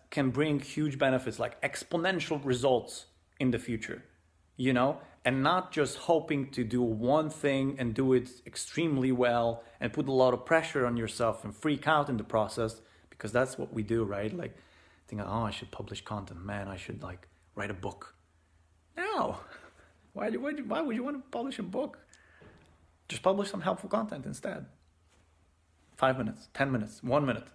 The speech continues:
Doesn't matter. As long as it actually helps people, you know? As long as it's actually valuable. So first of all, you gotta ask yourself, like, "What would help my pe-, my, my people? <laughs> What would help my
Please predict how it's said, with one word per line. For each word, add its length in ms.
Doesn't 300
matter. 320
As 140
long 200
as 80
it 80
actually 420
helps 340
people, 400
you 160
know? 220
As 120
long 220
as 80
it's 100
actually 360
valuable. 640
So 100
first 180
of 80
all, 80
you 80
gotta 220
ask 260
yourself, 400
like, 180
"What 200
would 120
help 300
my 140
pe-, 200
my, 320
my 160
people? 300
<laughs> 320
What 120
would 120
help 260
my 240